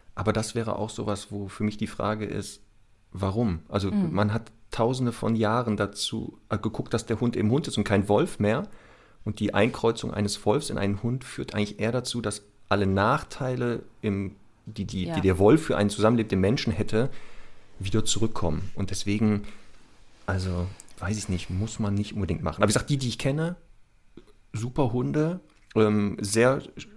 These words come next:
Speaker 1: schön mit denen zu, also zu trainieren, zu arbeiten, auch mit den Menschen,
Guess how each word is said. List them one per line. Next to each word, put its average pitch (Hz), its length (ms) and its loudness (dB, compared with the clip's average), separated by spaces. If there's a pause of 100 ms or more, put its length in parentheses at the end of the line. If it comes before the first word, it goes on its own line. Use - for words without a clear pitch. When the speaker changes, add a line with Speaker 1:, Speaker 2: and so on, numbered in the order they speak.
(200)
Speaker 1:
schön - 280 0
mit 117 120 0
denen 107 120 4
zu, - 200 -6
also 104 160 -2
zu - 180 -8
trainieren, 113 400 2
zu - 160 -2
arbeiten, 131 460 0
auch - 120 -2
mit 107 100 2
den 95 120 0
Menschen, 131 500 -4